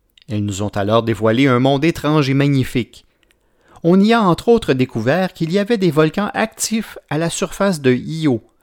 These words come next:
une caractéristique surprenante pour un satellite de la taille de notre Lune. Les énormes forces de marée engendrées par Jupiter maintiennent le noyau de Io en fusion, entretenant le volcanisme qu'on y observe.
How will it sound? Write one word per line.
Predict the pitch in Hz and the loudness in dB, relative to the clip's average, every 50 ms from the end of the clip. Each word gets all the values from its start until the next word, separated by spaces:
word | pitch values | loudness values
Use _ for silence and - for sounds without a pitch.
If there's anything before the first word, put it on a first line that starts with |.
| _ _ _ - - | _ _ _ -4 -2
une | 110 107 107 | -2 -2 0
caractéristique | - 127 104 107 113 - - 135 110 120 113 - - - 104 - | 0 0 0 0 -4 -2 -4 -4 -4 -2 -6 -6 -4 -6 -6 -4
surprenante | - - 117 - - - 104 104 117 147 160 - | -2 -4 -4 -4 -4 -6 -4 -2 -2 -2 -4 -2
pour | - 123 104 110 | -2 -2 0 0
un | 113 | -2
satellite | - - 123 - - 107 104 123 175 - - 107 | -2 -2 -6 -4 -2 -4 -2 -2 -4 -4 -2 -2
de | 110 | 0
la | 104 107 110 | 0 0 0
taille | - - 139 147 143 | 0 2 2 2 2
de | 131 123 | 2 0
notre | 123 123 - - 117 | 0 0 -2 -2 -2
Lune. | 113 113 113 113 110 104 95 90 90 _ _ _ _ _ _ _ _ _ _ _ _ _ _ _ _ _ _ - - - | -2 0 0 0 0 -2 -4 -6 -10 _ _ _ _ _ _ _ _ _ _ _ _ _ _ _ _ _ _ -20 -14 -4
Les | 127 123 127 120 123 165 | 0 2 2 4 4 4
énormes | 180 190 202 202 196 180 165 147 | 4 6 4 4 4 4 2 2
forces | - - - 220 208 - 160 156 | 0 2 2 2 2 2 -2 2
de | 151 151 | 4 4
marée | 160 175 180 170 156 156 135 104 - - | 4 4 2 2 2 0 -2 -2 -2 -2
engendrées | 123 120 131 123 143 147 151 156 180 208 | 2 2 2 4 2 2 2 2 0 0
par | - 151 127 107 | 0 0 -2 -2
Jupiter | 113 117 113 107 117 107 - 127 127 135 151 156 143 - _ _ _ _ _ _ - - | -2 -6 -4 -4 -4 -2 0 0 0 0 0 -4 -8 -12 _ _ _ _ _ _ -6 0
maintiennent | 170 202 196 - - 220 214 196 175 | 2 2 2 2 2 2 4 4 4
le | 139 123 | 4 4
noyau | 120 117 123 127 143 156 151 | 4 4 4 4 4 2 2
de | 120 107 | 2 0
Io | 104 101 98 104 120 151 175 170 - | 0 0 -2 0 0 0 0 0 -2
en | 131 110 110 | -4 -4 -4
fusion, | - - 180 175 156 135 123 123 113 - _ _ _ _ _ - | -4 -4 -4 -4 -2 0 0 0 0 0 _ _ _ _ _ -8
entretenant | 123 110 110 - - 95 - - 101 110 117 123 | -6 -6 -4 -2 -4 -4 -4 -2 -2 -2 -2 -2
le | 107 | -4
volcanisme | 95 - 98 95 - - 98 98 135 170 - - 120 107 | -4 -4 -6 -6 -4 -4 -2 -2 -2 -2 -2 -2 -4 -6
qu'on | - - 120 117 123 | -4 -2 -2 0 2
y | 123 123 | 2 2
observe. | 113 107 - - 123 117 110 104 101 98 95 98 | 2 0 -2 0 0 0 2 0 -2 -4 -6 -10